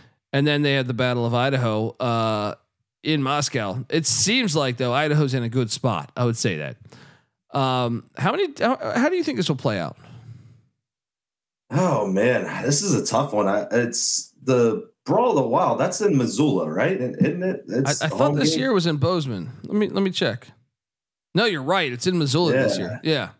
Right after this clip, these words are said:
Speaker 2: Yeah, so I think, I think really you might be looking at a Montana's team that's, that's kinda sitting there <laughs> in the driver's seat now, you know, sandwich spot. Gotta watch out for that Portland State team that could put up sneaky points.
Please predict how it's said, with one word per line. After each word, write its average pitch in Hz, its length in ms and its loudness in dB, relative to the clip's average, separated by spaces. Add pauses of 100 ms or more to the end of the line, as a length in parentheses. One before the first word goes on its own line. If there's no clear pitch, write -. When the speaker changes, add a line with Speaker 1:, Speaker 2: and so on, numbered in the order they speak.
(240)
Speaker 2:
Yeah, 117 260 0
so 101 200 -2
I 170 140 2
think, - 340 -2
I 127 100 0
think 208 320 0
really 120 400 2
you 110 120 -2
might - 240 0
be 120 80 -2
looking 113 320 0
at 98 120 0
a 95 40 0
Montana's 95 640 0
team 101 300 -2
that's, - 240 -2
that's 101 200 -4
kinda 160 360 0
sitting 131 340 -2
there 127 400 0 (140)
<laughs> - 100 -20
in 139 200 2
the 110 100 0
driver's 117 480 -2
seat 110 180 -2
now, 101 340 0
you 110 120 -4
know, 95 140 2
sandwich 117 500 2
spot. 110 360 -2
Gotta 117 200 0
watch 123 240 0
out 123 160 -2
for 117 60 -4
that 107 180 -4
Portland 123 340 0
State 135 300 0
team 104 180 -2
that 95 140 -2
could 95 100 -8
put 110 160 -2
up 107 180 0
sneaky - 380 -2
points. - 580 -2